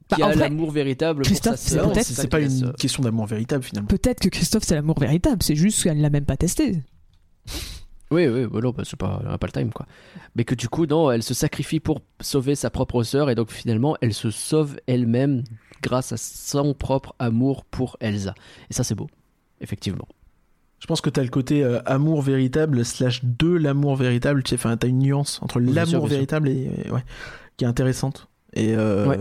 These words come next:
Speaker 3: et qui est cool et qui dit aussi du fait que peut-être que tout, euh, ne correspond pas forcément à l'amour, euh, à l'amour, euh, platonique, on va dire. Je sais pas si c'est le bon terme, mais, euh, vous voyez ce que je veux dire.
Speaker 2: Oui.
Speaker 1: Et puis j'aime bien le fait que justement le film s'ouvre un peu sur, euh,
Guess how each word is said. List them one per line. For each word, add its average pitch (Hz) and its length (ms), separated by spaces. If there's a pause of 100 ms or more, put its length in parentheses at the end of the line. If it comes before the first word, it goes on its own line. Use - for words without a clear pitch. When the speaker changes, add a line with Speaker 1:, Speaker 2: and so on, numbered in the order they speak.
(100)
Speaker 3:
et 120 60
qui 123 100
est 123 40
cool 165 220
et 131 40
qui 135 160
dit 135 160
aussi 139 260
du 135 140
fait 151 180
que 143 100
peut-être 127 280
que - 100 (160)
tout, 156 360
euh, 123 100
ne 123 100
correspond 120 360
pas 127 100
forcément 120 460
à 120 40
l'amour, 110 400
euh, 90 180 (760)
à - 100
l'amour, 113 560
euh, 90 340
platonique, 117 480
on - 60
va 98 100
dire. 110 240
Je - 60
sais - 60
pas 110 100
si - 80
c'est - 60
le 120 100
bon 120 80
terme, 113 400
mais, 95 80
euh, 90 60 (100)
vous 107 80
voyez 104 160
ce - 80
que 110 80
je 110 60
veux 104 40
dire. - 200 (380)
Speaker 2:
Oui. 156 240
Speaker 1:
Et 143 40
puis 120 140
j'aime 123 140
bien 135 140
le 135 100
fait 147 160
que 120 100
justement 123 320
le 120 140
film 139 320
s'ouvre 131 500
un 131 140
peu 143 240
sur, 135 420 (380)
euh, 113 220